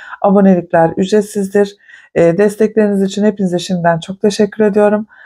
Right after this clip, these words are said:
Hazırsanız hep birlikte örmeye başlayalım. Şimdi ön yüzden birinci sırayla başlıyoruz. Kenar ilmeğimi örmeden aldım. Bir ilmek ters ördüm.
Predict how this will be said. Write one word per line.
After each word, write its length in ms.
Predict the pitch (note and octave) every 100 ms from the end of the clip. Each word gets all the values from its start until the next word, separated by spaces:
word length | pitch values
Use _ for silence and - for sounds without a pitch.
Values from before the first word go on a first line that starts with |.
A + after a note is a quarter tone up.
| _
Hazırsanız 680 | D#4 D4 C4+ - G3 A3+ -
hep 180 | C#4+ A3
birlikte 280 | F3 E3
örmeye 360 | A#3+ G#3+ F#3 C4+
başlayalım. 540 | A3 F#3 - - - - _ _ _
Şimdi 340 | - A#3+ F3+ -
ön 180 | D4+ D#4+
yüzden 600 | G#3+ E3 E3+ E3+ A3 - _ -
birinci 340 | A#3+ G#3+ D#3+
sırayla 500 | E3 A#3+ G3+ D3+ G3+
başlıyoruz. 640 | A3 D#3+ - - - - -
Kenar 220 | A#3+ A#3
ilmeğimi 340 | F#3+ F3 E3+
örmeden 400 | G3+ F3+ D#3+ A3
aldım. 320 | G#3 D3+ C#3 -
Bir 220 | A3+ D#4
ilmek 480 | - A3+ G#3+ C#4+ -
ters 360 | G#3 F#3 F3+
ördüm. 320 | D3+ C#3 -